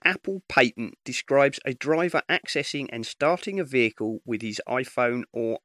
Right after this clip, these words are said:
Apple Watch, uh, on Patently Apple. Um,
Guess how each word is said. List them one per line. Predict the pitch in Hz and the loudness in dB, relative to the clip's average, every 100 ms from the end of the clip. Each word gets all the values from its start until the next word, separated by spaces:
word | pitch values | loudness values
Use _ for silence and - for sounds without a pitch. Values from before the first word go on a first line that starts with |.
| _ | _
Apple | 117 - - 110 - | -4 -4 -6 -8 -10
Watch, | 123 131 - _ - - - | 2 2 2 _ -10 -8 -2
uh, | 107 107 - | 0 0 0
on | 113 107 | -2 -2
Patently | - 120 - 87 92 | 2 2 2 -8 -2
Apple. | 101 - 139 156 - _ | 0 0 -2 -2 -6 _
Um, | 127 131 135 131 | 4 4 4 0